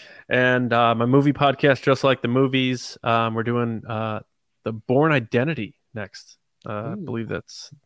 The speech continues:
Speaker 1: the first one. <laughs> Anyway, James.
Speaker 2: It is. Yeah, Twitter and Instagram at Myra Trunks is where you can find me if you wanna talk about Star Wars.
Speaker 1: And Bad Batch reviews.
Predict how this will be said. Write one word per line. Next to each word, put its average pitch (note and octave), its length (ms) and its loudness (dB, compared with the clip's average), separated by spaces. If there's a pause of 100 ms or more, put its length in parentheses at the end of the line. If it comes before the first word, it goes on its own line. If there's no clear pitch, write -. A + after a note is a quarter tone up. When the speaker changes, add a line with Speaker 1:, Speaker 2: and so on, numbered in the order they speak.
(200)
Speaker 1:
the - 60 -16
first - 300 -6
one. - 120 -14 (260)
<laughs> - 240 -14
Anyway, D3 300 -2 (500)
James. C#3 380 0 (120)
Speaker 2:
It G#2+ 80 -14
is. - 200 -18 (340)
Yeah, B2+ 220 -2
Twitter G3+ 220 0
and G3 100 2
Instagram E3 600 -2
at D#3+ 200 -2
Myra D3+ 220 2
Trunks D3+ 360 -6
is B2 80 -14
where B2 100 -2
you B2 80 -4
can B2+ 120 -10
find B2+ 240 -4
me C3 100 -10
if - 140 -16
you A#2+ 60 -12
wanna A#2+ 180 -12 (380)
talk B2 160 -4
about E3 180 2
Star F#3 200 2
Wars. C3 240 -8 (1160)
Speaker 1:
And D3+ 380 4
Bad C3+ 240 2
Batch - 260 4
reviews. A2 420 -10